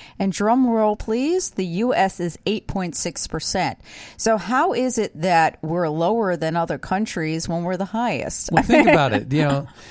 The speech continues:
Speaker 2: the, the, uh, inflation, the supply chain, the, uh, uh, you know, the shortage on baby food, uh, every, every single problem that we have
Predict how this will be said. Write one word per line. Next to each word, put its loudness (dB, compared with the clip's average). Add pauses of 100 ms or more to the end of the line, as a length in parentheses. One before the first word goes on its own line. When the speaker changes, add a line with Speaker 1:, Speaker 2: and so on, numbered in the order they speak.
(160)
Speaker 2:
the, 0
the, -2
uh, 0 (100)
inflation, 0 (360)
the -2
supply 2
chain, 0
the, 4
uh, 0 (960)
uh, 2 (1120)
you 8
know, 10
the 2
shortage 4
on 4
baby 4
food, 0
uh, -8 (100)
every, 2
every 4
single 2
problem 2
that 0
we 2
have 2